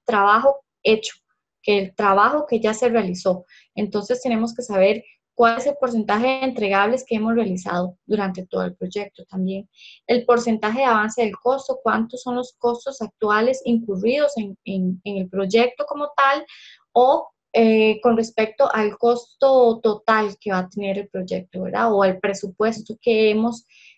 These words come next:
eh, definido para el proyecto. Entonces, este, también lo que son los índices de cronogramas, que son o el avance real o el avance planificado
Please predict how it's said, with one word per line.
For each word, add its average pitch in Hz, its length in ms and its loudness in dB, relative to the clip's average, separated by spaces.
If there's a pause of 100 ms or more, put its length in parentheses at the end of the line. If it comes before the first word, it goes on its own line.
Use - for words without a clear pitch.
(120)
eh, 196 400 -2 (180)
definido 220 840 2
para 220 320 0
el 214 240 -4
proyecto. 185 520 -4 (920)
Entonces, 196 680 0
este, 190 600 -2
también 196 760 -2
lo 214 160 0
que 190 100 -20
son 202 180 -6
los 214 180 -8
índices 226 340 2
de 202 120 -6
cronogramas, 214 760 -2
que 220 80 -16
son 202 260 -12 (440)
o 220 100 0
el 214 120 4
avance 202 420 0
real 214 600 2
o 220 100 2
el 202 80 -4
avance 190 320 -2
planificado 220 1000 -2